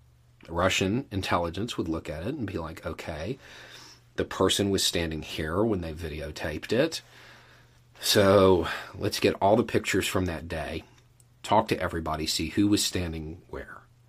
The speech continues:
And then they figure out who was standing there. They put together a little picture, a little chart,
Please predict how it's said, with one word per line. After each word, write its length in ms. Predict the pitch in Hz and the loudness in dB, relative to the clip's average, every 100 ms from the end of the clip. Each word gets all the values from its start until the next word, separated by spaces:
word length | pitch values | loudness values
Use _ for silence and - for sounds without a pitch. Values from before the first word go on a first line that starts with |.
| _ _ - - - _ _ - | _ _ -20 -20 -20 _ _ -4
And 200 | 110 110 | 2 6
then 140 | 107 | 6
they 200 | 95 90 | 4 0
figure 420 | 117 - 95 90 95 | -4 -4 -2 2 0
out 140 | 101 | 2
who 100 | 117 | 0
was 100 | 120 | 0
standing 340 | - 139 131 | 0 -2 -4
there. 220 | - - - _ _ _ _ _ | -10 -18 -20 _ _ _ _ _
They 120 | 82 | -12
put 180 | - 90 | -6 -4
together 240 | 82 85 85 | -2 -2 -2
a 80 | |
little 160 | 87 123 | -2 -4
picture, 340 | - 87 - | -6 -8 -4
a 40 | 120 | -4
little 180 | 90 113 | -4 -6
chart, 500 | - 73 80 - | -6 -6 -6 -8